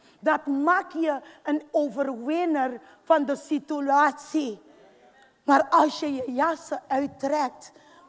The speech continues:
dan weet je niet wat er gaat gebeuren. Want je hebt hem niet meer. En de Heilige Geest zeker niet. Amen. Zo.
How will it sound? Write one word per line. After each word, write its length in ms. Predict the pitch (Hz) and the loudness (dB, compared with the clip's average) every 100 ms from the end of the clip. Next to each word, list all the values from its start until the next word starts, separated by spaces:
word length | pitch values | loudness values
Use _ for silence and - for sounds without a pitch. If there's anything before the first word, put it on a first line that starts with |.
| - | 0
dan 240 | 269 269 262 | 2 2 2
weet 300 | 311 320 - | 0 0 -4
je 100 | 294 | -2
niet 380 | 269 330 320 | 0 0 -2
wat 200 | 247 277 277 | -4 -4 -4
er 160 | 254 240 | -6 -8
gaat 500 | - 226 202 - - _ - _ | -8 -8 -8 -10 -20 _ -20 _
gebeuren. 760 | - 269 208 233 220 208 202 190 - - _ _ - | 0 0 2 2 2 0 -4 -8 -20 -20 _ _ -2
Want 220 | 269 269 | 0 2
je 100 | 277 | 0
hebt 400 | - 294 294 - | 2 0 0 -4
hem 220 | 269 262 | -4 -2
niet 220 | 269 285 262 | 0 -2 -4
meer. 360 | 254 285 254 208 - _ _ | -4 -4 -6 -12 -20 _ _
En 140 | - 247 | -2 0
de 120 | 226 - | 0 0
Heilige 540 | 277 294 294 285 - 240 | 0 2 2 -2 -4 -10
Geest 440 | - 254 240 - | -6 -6 -6 -6
zeker 460 | 285 277 269 277 226 | -4 -4 -6 -8 -6
niet. 380 | 247 247 - _ _ _ _ _ _ _ _ _ _ _ | -4 -6 -8 _ _ _ _ _ _ _ _ _ _ _
Amen. 460 | - 277 269 339 403 403 - - - - - - - - | 0 2 4 4 4 0 -12 -20 -20 -20 -20 -20 -20 -18
Zo. 760 | - - - 262 240 202 175 | -12 -4 2 4 4 2 -2